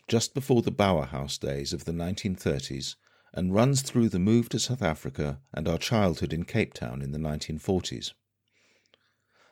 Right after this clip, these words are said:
There are bound to be clashes of memory among us. After all,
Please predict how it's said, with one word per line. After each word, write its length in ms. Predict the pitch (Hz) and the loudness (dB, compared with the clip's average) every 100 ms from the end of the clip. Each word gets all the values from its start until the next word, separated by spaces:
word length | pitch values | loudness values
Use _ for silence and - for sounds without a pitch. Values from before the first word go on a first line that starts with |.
| _ | _
There 140 | 117 | 6
are 40 | 123 | 6
bound 340 | 139 147 165 | 6 4 2
to 60 | - | 0
be 80 | |
clashes 480 | 135 127 101 - 104 | 0 2 2 2 -2
of 120 | 98 | 0
memory 340 | 98 107 82 64 | 2 4 4 0
among 280 | 64 62 62 | -4 -6 -8
us. 320 | - - - _ _ - _ _ | -8 -10 -10 _ _ -20 _ _
After 400 | 82 80 - 101 | -4 -4 2 4
all, 340 | 110 82 67 | 4 2 -4